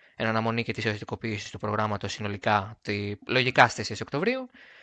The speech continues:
Ε, και έχουμε και ενδιαφέροντα πράγματα με ρεπορτάζ από τον, ε, Γιώργο Ζαρκό, ο οποίος κυριολεκτικά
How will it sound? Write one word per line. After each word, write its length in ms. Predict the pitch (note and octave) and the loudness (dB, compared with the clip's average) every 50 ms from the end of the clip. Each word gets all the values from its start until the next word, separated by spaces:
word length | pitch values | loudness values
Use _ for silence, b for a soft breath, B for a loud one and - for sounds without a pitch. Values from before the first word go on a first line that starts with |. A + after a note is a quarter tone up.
| b b b b | b b b b
Ε, 180 | - - C4 | 0 2 2
και 140 | B3+ B3+ A#3+ | 4 6 6
έχουμε 340 | G#3 G#3 G#3 - G#3 G#3 G3+ | 6 6 6 4 4 2 2
και 160 | G3 - G3 | 4 4 2
ενδιαφέροντα 1120 | F#3+ F3+ E3 D3+ - - E3 E3 E3 D#3 E3 D#3+ D#3 D#3 D#3 D3+ D3+ D3 D3 C#3+ C#3+ C3+ - | 2 4 2 2 2 2 2 2 2 2 2 2 2 2 2 2 2 0 0 0 -2 -2 0
πράγματα 480 | - D3 D3+ D3 C#3+ C#3+ C#3 C#3 C3 C3 | 0 0 0 0 0 0 0 0 0 -2
με 260 | C3 C3 C3 C3 C3 | -2 -2 -2 -2 -2
ρεπορτάζ 480 | C3 - - B2+ - - C#3 C3+ C3+ | -2 0 -2 0 2 4 4 4 4
από 280 | C#3 B2+ - C3+ B2+ B2+ | 0 -2 0 0 0 0
τον, 360 | - - C3 B2 B2 B2 B2 | 0 0 0 2 2 0 -2
ε, 160 | B2 B2 B2 | -2 -2 -2
Γιώργο 220 | B2 B2 C3 C3 C3 | 2 2 4 4 4
Ζαρκό, 220 | B2+ A2 - C3 | 2 0 0 -2
ο 20 | A#2+ | -2
οποίος 300 | - A#2+ B2 B2+ - - b b b b b | 0 0 0 0 -2 -6 b b b b b
κυριολεκτικά 640 | b - C#3+ C#3 C3 - C#3 - E3+ E3+ E3+ E3 | b 8 8 8 8 6 6 8 8 8 8 6